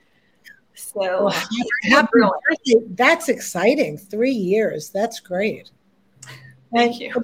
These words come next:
Speaker 2: what, what is, uh, tell us a little bit more about One Health, One Health Lessons relationship with the Mentor Project. How does that work? So are you partnering in terms of mentoring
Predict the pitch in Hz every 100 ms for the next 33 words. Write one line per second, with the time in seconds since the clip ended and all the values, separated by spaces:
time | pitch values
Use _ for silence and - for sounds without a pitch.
0 | - 294 349 - - 311 466 480 - -
1 | 311 - 415 480 494 370 320 302 269 262
2 | 226 220 208 202 202 - 185 208 196 196
3 | 196 - _ _ _ _ - 240 320 330
4 | 339 269 - - 226 - 240 269 294 254
5 | 247 233 226 214 214 226 214 196 - _
6 | _ - 208 214 240 - 240 214 - 214
7 | - 220 233 214 180 170 160 165 - 160
8 | 156 160 160 254 294 - 254 - 190 180
9 | - 202 190 196 240 247 - _ _ _
10 | 262 254 254 240 233 220 214 - 226 220
11 | 214 214 196 208 214 214 233 220 214 214